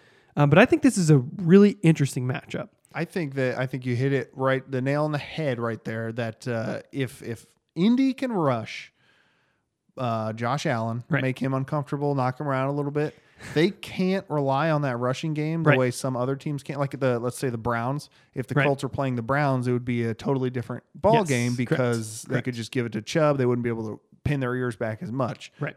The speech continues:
Speaker 2: But I think with the way the Bills rely on Allen, I mean, and again, he's been playing out of his
Speaker 1: He's
Speaker 2: mind
Speaker 1: been
Speaker 2: lately.
Speaker 1: playing
Speaker 2: He's
Speaker 1: wonderfully,
Speaker 2: been playing great.
Speaker 1: wonderfully.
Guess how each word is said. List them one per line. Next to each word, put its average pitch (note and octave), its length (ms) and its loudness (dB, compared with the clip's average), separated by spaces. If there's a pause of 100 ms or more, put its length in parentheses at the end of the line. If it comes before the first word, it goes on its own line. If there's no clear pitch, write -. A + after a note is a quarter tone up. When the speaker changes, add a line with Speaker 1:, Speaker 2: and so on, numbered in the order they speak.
Speaker 2:
But A#2+ 100 -2
I A2 80 -2
think F#3+ 520 -2 (580)
with A#2+ 140 -6
the A2+ 100 -2
way D#3 360 2
the D#3 120 -2
Bills D3+ 420 4
rely C3+ 420 0
on C3+ 160 0
Allen, B2+ 520 0 (380)
I B2+ 100 0
mean, C3 180 0 (100)
and C3 160 -2
again, E3+ 240 2
he's F#3 160 0
been G#3 160 -2
playing E3 240 0
out D#3+ 100 0
of D#3 60 -2
his C3+ 60 -6
Speaker 1:
He's E3+ 100 2
Speaker 2:
mind C#3+ 140 2
Speaker 1:
been G3 100 4
Speaker 2:
lately. F3+ 160 4
Speaker 1:
playing E3 260 4
Speaker 2:
He's C#3 80 2
Speaker 1:
wonderfully, D3+ 280 6
Speaker 2:
been G3 60 -2
playing G3 240 6
great. - 100 -12
Speaker 1:
wonderfully. C#3+ 440 -2